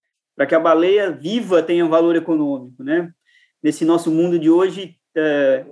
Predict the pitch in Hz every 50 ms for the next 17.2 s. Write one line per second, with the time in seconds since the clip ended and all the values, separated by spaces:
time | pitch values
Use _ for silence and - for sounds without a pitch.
0 | - - _ - 151 151 190 220 208 180 196 180 170 175 175 175 175 165 165 165
1 | 151 160 170 185 190 175 202 180 190 185 190 185 170 170 - 185 180 160 160 -
2 | - 165 175 175 170 185 202 202 170 139 131 127 127 - - 131 127 - 147 151
3 | 151 147 135 - - _ _ _ _ _ _ _ _ - 131 131 156 160 156 156
4 | 147 151 147 151 - 165 156 - 160 160 160 - 165 165 165 160 - 156 156 160
5 | 170 160 160 - _ _ _ _ _ _ _ 151 143 139 135 127 147 160 175 175
6 | 165 156 156 170 196 208 208 185 156 156 165 170 175 170 - 156 151 151 - 156
7 | 151 160 160 156 147 156 147 143 151 156 147 135 139 143 151 160 160 160 - 156
8 | 160 160 160 - 151 160 156 156 160 156 160 160 160 160 160 196 196 165 123 117
9 | 120 120 _ _ _ _ _ _ _ _ _ - 156 147 151 156 143 156 175 175
10 | 190 220 233 233 - _ _ _ _ _ _ - 160 160 190 202 196 196 208 196
11 | 180 180 170 165 214 247 240 233 202 - 196 190 - 208 208 202 - 240 233 233
12 | 233 247 233 240 262 254 262 226 220 202 190 180 175 202 190 190 - - 196 -
13 | - 190 196 185 170 175 165 170 - - - _ - 156 151 156 180 185 185 185
14 | - - 151 170 233 240 208 180 147 135 143 170 208 233 - - 185 175 175 185
15 | 170 170 170 165 160 - 156 151 156 147 165 180 202 - - - 247 247 247 269
16 | 233 180 185 214 247 - - - 254 240 214 185 - - - - 185 170 185 208
17 | 220 247 254